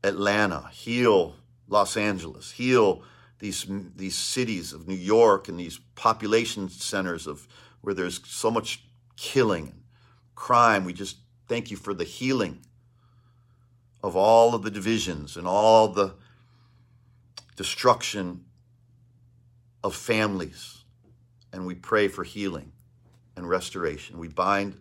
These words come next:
the spirits of violence that would try to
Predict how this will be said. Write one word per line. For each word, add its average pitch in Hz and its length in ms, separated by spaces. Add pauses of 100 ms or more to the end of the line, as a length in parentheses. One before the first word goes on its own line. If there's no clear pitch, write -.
(140)
the - 100
spirits - 540
of 73 140
violence 85 680 (1200)
that 90 100
would 90 140
try 87 240
to 76 180